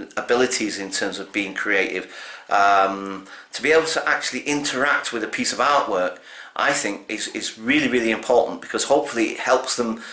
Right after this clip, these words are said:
to feel that maybe they can be creative, do you know what I mean? Because I believe everybody's creative in their own way. Uh, and I've said this many, many, many times. Uh, everybody's creative in their own way, no matter what it is, do you know what I mean? If you're a human being,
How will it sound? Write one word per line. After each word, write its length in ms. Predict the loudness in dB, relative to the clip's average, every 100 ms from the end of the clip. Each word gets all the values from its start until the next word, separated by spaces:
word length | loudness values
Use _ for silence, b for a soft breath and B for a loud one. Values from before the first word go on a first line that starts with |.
| B B B -8
to 120 | -4
feel 1040 | -2 -2 -4 0 4 6 8 8 8 6 0
that 200 | -2 0
maybe 260 | 2 2 2
they 160 | 0 0
can 260 | 0 0
be 120 | 0
creative, 600 | -2 -2 2 0 0 -8
do 100 | -2
you 40 | 0
know 60 |
what 100 | 2
I 40 | 0
mean? 80 | -2
Because 260 | 0 2
I 180 | 2 2
believe 320 | 2 0 -2 -4 0
everybody's 480 | 2 2 0 -2
creative 500 | -8 -4 0 0 0
in 140 | -2 0
their 160 | 4
own 200 | 4 4
way. 220 | 4 2 0 B B B -2
Uh, 380 | 2 4 4 4
and 100 | 2
I've 120 | 2
said 240 | 2 2 2
this 180 | 2
many, 180 | 2 0
many, 180 | 0 0
many 220 | -2 -2
times. 540 | 0 2 2 0 -6 B B B B
Uh, 640 | 0 4 6 6 4 0 -4 _ _ _
everybody's 420 | 0 0 0 0 -2
creative 460 | 0 2 2 -2
in 120 | -2
their 160 | 0 2
own 180 | 2 2
way, 200 | 0 0 -8 -8
no 120 | -2
matter 260 | 0 0
what 180 | 4 4
it 100 | 4
is, 380 | 0 0 -2 -4
do 80 | -4
you 40 |
know 60 | -2
what 100 | -2
I 40 |
mean? 100 | -2
If 140 | -4 2
you're 160 | 4
a 100 | 4
human 340 | 4 4 4 2
being, 600 | 2 2 2 0 -2